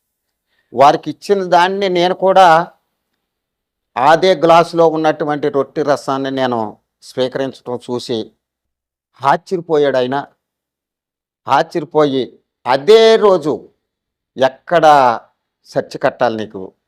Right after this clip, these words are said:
ఏ ప్రాంతంలో కట్టాలని ఆ కాలనీ అంతా సర్వే చేసి,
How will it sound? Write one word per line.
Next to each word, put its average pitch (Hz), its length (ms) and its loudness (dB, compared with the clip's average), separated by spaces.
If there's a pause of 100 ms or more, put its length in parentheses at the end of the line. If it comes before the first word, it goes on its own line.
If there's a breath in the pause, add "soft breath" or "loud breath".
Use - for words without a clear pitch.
(140)
ఏ 127 140 0
ప్రాంతంలో 147 580 -4
కట్టాలని 123 680 -6 (920)
ఆ 120 100 0
కాలనీ 147 460 -2
అంతా 139 280 -6
సర్వే 127 360 -4
చేసి, 127 520 -8